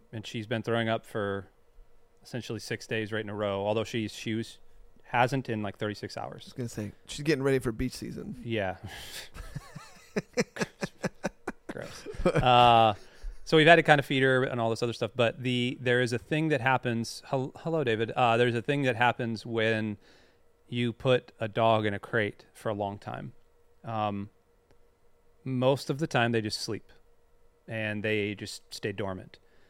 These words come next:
Speaker 1: But occasionally, like, I can watch her, even when, when she's been sick, I've been watching her on camera a lot just to make sure she doesn't throw up in her crate.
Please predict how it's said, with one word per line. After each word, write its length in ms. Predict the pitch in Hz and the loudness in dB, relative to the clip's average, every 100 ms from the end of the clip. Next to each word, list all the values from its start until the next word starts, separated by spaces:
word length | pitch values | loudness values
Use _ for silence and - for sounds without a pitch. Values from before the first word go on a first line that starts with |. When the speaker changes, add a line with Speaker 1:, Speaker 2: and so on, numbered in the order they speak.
| - - - | -20 -18 -14
Speaker 1:
But 80 | |
occasionally, 600 | - 147 143 123 117 110 | -4 4 4 4 0 0
like, 180 | 110 104 | 0 2
I 60 | 104 | 0
can 160 | 107 | 0
watch 260 | 104 107 - | 4 4 4
her, 200 | 107 101 | -2 0
even 240 | 107 120 113 | -2 -2 -4
when, 160 | 107 | -4
when 160 | 113 107 | -6 -8
she's 180 | - - | -8 -10
been 140 | 101 | -10
sick, 260 | - 107 107 | -6 -4 -4
I've 80 | |
been 120 | 98 98 | -4 0
watching 280 | 104 - 98 | 0 0 -6
her 80 | 98 | -6
on 60 | |
camera 300 | - 127 107 | -2 -2 0
a 20 | |
lot 140 | 98 107 | -2 -4
just 160 | 101 | -10
to 60 | - | -12
make 100 | 98 | -12
sure 140 | - | -12
she 100 | 101 | -8
doesn't 240 | 104 98 - | -8 -10 -6
throw 160 | 117 | -2
up 100 | 104 | -2
in 60 | 113 | -6
her 60 | - | -8
crate. 320 | 127 110 | -2 -2